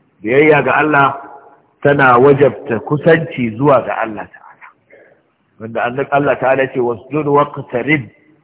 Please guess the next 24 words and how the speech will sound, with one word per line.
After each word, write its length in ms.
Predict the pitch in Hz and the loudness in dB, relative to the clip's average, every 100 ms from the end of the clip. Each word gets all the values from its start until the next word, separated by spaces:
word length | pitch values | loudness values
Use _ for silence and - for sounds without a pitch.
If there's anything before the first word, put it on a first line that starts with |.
| _ _ _ _ _ _ _ _ | _ _ _ _ _ _ _ _
ka 80 | 120 | -4
yi 160 | 135 156 | -2 -4
sujjada 580 | 135 113 135 143 135 | -6 -2 0 2 2
ga 80 | 117 | 2
Ubangijinka 800 | 120 113 123 127 131 120 110 123 - | -2 -4 -6 -4 -6 -6 -10 -10 -6
ka 100 | 110 | -8
kusance 760 | - 104 107 98 92 - 123 | -8 -10 -10 -10 -10 -6 -4
shi. 240 | 117 - - _ _ _ _ _ _ _ _ _ _ _ _ _ - | -4 -8 -14 _ _ _ _ _ _ _ _ _ _ _ _ _ -8
Duk 200 | 127 135 - | -6 -4 0
sanda 320 | 156 156 160 | 0 2 -2
ka 220 | - 147 | 2 2
zama 300 | 147 156 156 | 2 2 0
mai 200 | 143 120 - | 0 -2 2
da'a 340 | 160 165 156 135 | 4 4 4 2
ga 80 | |
Allah, 360 | 135 170 180 143 - - - - _ _ _ _ _ _ _ | 2 4 4 2 0 -14 -20 -20 _ _ _ _ _ _ _
to 160 | 117 110 - | -8 -8 0
tsara 320 | 147 156 147 | 2 4 4
matsawa 600 | 123 135 - 120 113 123 - | 2 0 2 2 4 2 0
kake 280 | 127 123 110 | -6 -6 -8
kusa 260 | 123 - 131 | -6 -2 0
da 140 | 110 | 0
Allah. 240 | 107 92 90 _ _ _ _ _ _ _ _ _ | -4 -10 -16 _ _ _ _ _ _ _ _ _
Kana 340 | 156 165 151 | 0 2 2